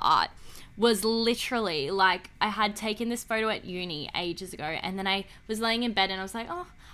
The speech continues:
I wanna make a podcast." So I literally went through my phone, found a, a photo that had a blank background on it, and then just photoshopped a title and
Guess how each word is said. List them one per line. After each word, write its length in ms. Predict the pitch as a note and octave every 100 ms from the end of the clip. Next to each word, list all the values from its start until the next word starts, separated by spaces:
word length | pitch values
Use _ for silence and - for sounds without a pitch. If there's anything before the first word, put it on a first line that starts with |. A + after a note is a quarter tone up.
| - -
I 60 |
wanna 140 | G4+ C5+
make 180 | C#5+ -
a 20 |
podcast." 440 | C#4+ E4+ D#4 A3+ -
So 240 | - C#4+
I 380 | C4+ B3+ - A#3+
literally 580 | B3 C4 D4+ D4+ D4 A3+
went 260 | A#3 A3+
through 80 | A3+
my 100 | A3
phone, 380 | G#3 F#3+ F#3 F#3+ - - - -
found 460 | - - A#3+ A3+ A#3
a, 160 | - A3+ -
a 140 | - A3+
photo 380 | - G3 G3
that 120 | F#3+ G3+
had 160 | G#3+
a 40 | G3
blank 340 | F#3+ F3+ G3
background 480 | F3+ F3+ G3 F#3 F3+
on 100 | F3
it, 160 | F3 -
and 120 | G3+
then 140 | F#3+
just 260 | F#3 F#3+ -
photoshopped 600 | G3+ F#3 F#3+ - F#3+ -
a 60 | F#3+
title 580 | - D#3+ A2+ D#3 C#3+ -
and 540 | F3 F3 E3 E3+ E3